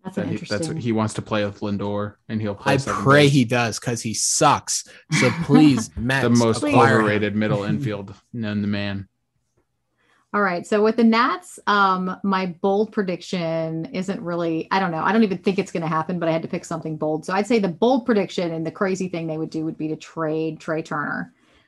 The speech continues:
Speaker 1: Um, unlikely, maybe, but if they're gonna do anything really bold, I think that's the move, and see if they can really, I, I feel like that's the way to make this retool maybe a one or two year thing instead of something longer because of the haul that you could get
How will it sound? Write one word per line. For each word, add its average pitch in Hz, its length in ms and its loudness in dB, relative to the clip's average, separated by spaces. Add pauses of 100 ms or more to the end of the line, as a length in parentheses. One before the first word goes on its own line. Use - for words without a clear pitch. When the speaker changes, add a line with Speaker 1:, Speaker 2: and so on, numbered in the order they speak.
(120)
Speaker 1:
Um, 160 300 0
unlikely, 226 840 2 (180)
maybe, 254 380 2
but 185 320 0
if 185 140 -6
they're 185 100 -4
gonna 180 140 -4
do 175 140 -4
anything 165 320 -4
really 156 220 -2
bold, 156 300 -4
I 151 80 -2
think 151 200 -8
that's 156 240 -8
the 156 80 -6
move, 151 280 -4
and 151 160 -6
see 156 180 -6
if 151 100 -8
they 156 100 -4
can 156 400 -8
really, 160 640 -2 (540)
I, - 160 -8
I 220 60 2
feel 262 120 2
like 233 140 2
that's 233 180 2
the 262 80 2
way 220 120 6
to 196 60 2
make 185 200 0
this 175 180 -4
retool 165 600 -2 (340)
maybe 175 280 0
a 160 60 2
one 165 240 0
or 160 100 -4
two 190 200 -4
year 175 260 -4
thing 175 380 -6
instead 165 380 -2
of 160 60 -4
something 160 320 -8
longer 165 360 -4
because 160 260 -8
of 151 100 -8
the 147 80 -8
haul 156 260 -10
that 156 120 -10
you 160 160 -6
could - 180 -10
get - 280 -10